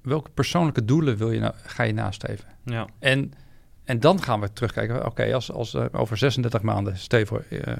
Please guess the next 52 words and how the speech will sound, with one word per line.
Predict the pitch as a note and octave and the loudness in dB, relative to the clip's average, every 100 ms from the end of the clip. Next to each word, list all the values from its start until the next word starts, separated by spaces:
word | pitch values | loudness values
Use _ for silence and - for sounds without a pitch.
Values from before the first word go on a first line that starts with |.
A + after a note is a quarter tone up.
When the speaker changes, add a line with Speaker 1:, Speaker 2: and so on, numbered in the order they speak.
| - | -10
Speaker 1:
we | - A2+ | -8 -4
zeggen, | A2+ B2+ | -2 -2
"Ik | - | -2
wil | A2+ G2 | -4 4
dit | C#3 | 4
bereiken." | A#2 G2+ G2 G2+ | 4 2 0 0
En | A2+ | 0
dat | A2+ | 0
heeft | A2+ | 2
niks | D#3+ D#3+ | 0 0
te | C3+ | -4
maken | A#2 | -2
met | G#2+ - | -4 0
omzet | E3 C#3 C3+ B2 | 0 4 2 0
of | G#2+ | -2
size | - C#3 B2 | 4 4 2
of | A2+ | -2
wat | C3 | 0
dan | C#3 | -2
ook, | - - - - | -4 -20 -20 -12
maar | D3 | -10
ik | - | -2
wil | B2 G2+ | -2 4
dit | D3 D3+ | 2 4
hebben. | A2+ G#2+ F#2+ - - - - - - - - - - - | -2 0 -2 -8 -16 -18 -18 -14 -14 -14 -14 -16 -16 -10
Dan | - | -6
ga | - | -6
je | G#2+ | -4
terugrekenen. | A2 G2+ G2 G#2 G2+ G2+ - - | -6 -6 -4 -4 -4 -8 -10 -8
En | |
nou, | G#2+ G#2+ - - - - | -6 -6 -10 -20 -20 -8
en | A2+ | -4
wat | A2+ B2+ | -2 -2
betekent | B2 - A#2 A2 G2+ | -6 -2 -2 -2 -6
dat | G2 - | -6 -8
nou? | - - - - | -10 -12 -18 -8
En | A#2+ G2+ | -4 0
hoe | C#3+ | 2
moeten | C3+ A#2+ | 2 0
we | A2+ | -2
dat | G#2+ | -2
dan | G#2+ | -2
doen? | A2 G2+ - - - - | -4 -6 -12 -20 -20 -10
En | - A2+ | -4 0
waarschijnlijk | A2 - C3 D3 C3 | 0 0 0 0 0
gaat | - G#2+ | 0 -2
het | G2+ | -2
erop | G2+ G2+ | -4 0
uitkomen, | B2+ C#3 - B2 A#2 B2+ - - | 2 4 4 2 2 0 -6 -12
guess | - B2 | -8 -6
what, | - A#2 - - - - - - - - - - | -4 -6 -8 -20 -20 -20 -20 -20 -20 -20 -20 -4
dat | G#2+ | -4